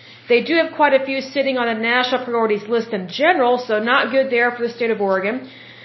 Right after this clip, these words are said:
But we will close this podcast with going over the ones that has been deleted. So that means that they have been cleaned up and are good to go. And as far as I can tell, these have not been sold off too soon and redeveloped into land or property that it should not have been. So as far as I can tell,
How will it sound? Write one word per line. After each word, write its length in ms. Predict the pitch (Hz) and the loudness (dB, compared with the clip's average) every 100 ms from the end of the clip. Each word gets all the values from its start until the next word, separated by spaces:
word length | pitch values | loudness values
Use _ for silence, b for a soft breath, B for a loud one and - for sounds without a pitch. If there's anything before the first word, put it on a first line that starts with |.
| B | B
But 140 | - 202 | -4 0
we 60 | 269 | 4
will 180 | 262 | 2
close 300 | 262 311 339 | 4 2 2
this 160 | 311 294 | -2 -4
podcast 760 | - 262 254 269 254 247 247 | 0 0 0 -2 0 0 0
with 160 | 247 - | -4 2
going 280 | 254 277 277 | 6 6 6
over 180 | 277 254 | 2 0
the 80 | |
ones 320 | 240 240 254 247 | -2 0 0 0
that 80 | |
has 160 | 240 226 | -2 -2
been 140 | 226 | -4
deleted. 500 | 220 226 214 240 285 | -2 -2 -2 -2 -2
So 60 | - | -2
that 200 | 240 202 | -2 0
means 220 | 254 262 | -2 0
that 180 | 254 240 | 0 0
they 420 | 240 240 240 247 B B | 0 2 0 -2 B B
have 180 | 247 247 | -2 0
been 160 | 233 | -2
cleaned 320 | 233 277 277 269 | -2 -2 4 4
up 140 | 269 | 4
and 80 | 247 | 0
are 100 | 214 | -2
good 140 | 233 | -2
to 80 | 220 | -2
go. 340 | 226 226 240 | 2 2 4
And 100 | 233 | 2
as 100 | 226 | -2
far 240 | - 262 269 | 0 2 2
as 100 | 262 | 0
I 80 | 247 | -4
can 140 | 233 | -8
tell, 420 | 240 240 262 294 B B B B B | -2 2 2 0 B B B B B
these 280 | 202 277 285 | -4 -2 0
have 140 | 294 | 0
not 220 | 262 277 277 | 2 0 0
been 180 | 254 - | -6 0
sold 300 | 269 262 262 | 2 4 4
off 300 | 247 247 240 - - - | 4 2 0 -6 -14 -6
too 160 | 269 | -6
soon 480 | 262 - 247 247 254 | -6 -4 -2 0 0
and 160 | 233 208 | 0 -2
redeveloped 640 | 247 254 240 220 233 247 | -4 -2 0 4 4 2
into 240 | 240 233 233 | -2 -4 -6
land 380 | 220 226 240 233 | -4 -4 -4 -4
or 80 | |
property 460 | - 233 220 220 247 | -2 0 0 0 -6
that 120 | 208 | -6
it 100 | - | -6
should 200 | - 208 | -6 -4
not 160 | 196 208 | -2 -2
have 140 | 233 | 0
been. 260 | 277 285 277 | 0 -2 -2
So 80 | 240 | -4
as 140 | 220 | -2
far 260 | 233 233 240 | 0 2 2
as 100 | 240 | 0
I 100 | 226 | -2
can 180 | 202 | -4
tell, 520 | 202 220 214 277 277 | -4 0 2 2 0